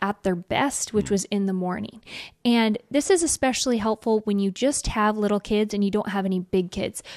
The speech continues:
Speaker 1: So now we have peer pressure on our side.
Speaker 2: Yes.
Speaker 1: There's an expectation that's already been set. You know, we have a six-year-old, a five-year-old, and four-year-old that sits relatively still, <laughs> depending on the night.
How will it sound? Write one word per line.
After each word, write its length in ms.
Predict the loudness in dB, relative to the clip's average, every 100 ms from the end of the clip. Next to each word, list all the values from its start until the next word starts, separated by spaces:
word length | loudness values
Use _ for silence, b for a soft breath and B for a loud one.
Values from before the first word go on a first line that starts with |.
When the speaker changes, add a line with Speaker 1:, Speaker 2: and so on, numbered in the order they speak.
| -4
Speaker 1:
So 180 | 2
now 300 | 4 4 4
we 220 | 2 2 0
have 460 | 0 0 -2 -8
peer 280 | -6 2 2
pressure 520 | 2 0 0 -2 -4 -2
on 140 | -2
our 120 | -2 -2
side. 520 | -4 -2 0 0 -2 -4
Speaker 2:
Yes. 300 | -6 -4 2
Speaker 1:
There's 360 | 4 4 2
an 120 | -2
expectation 800 | -4 -4 -6 -2 0 2 2 0 2
that's 180 | 2
already 220 | 2 2 2
been 160 | 0
set. 360 | 0 2 2 -2 B B B
You 100 | 0
know, 100 | 4
we 120 | 4
have 80 | 2
a 40 |
six-year-old, 600 | 0 -2 -2 -4 -2 0 -2
a 40 |
five-year-old, 540 | -2 0 0 0 -2 -2
and 120 | -2
four-year-old 460 | 2 4 4 2 -2
that 120 | -6
sits 640 | -6 -6 -6 -6 -4 -6 -10 -20 -12
relatively 840 | -4 0 2 4 2 -2 -4 -2 0
still, 440 | 0 2 2 2 B B
<laughs> 200 | B 0 4
depending 460 | 4 4 2 2
on 220 | 2 2
the 100 | 0
night. 340 | 0 0 -2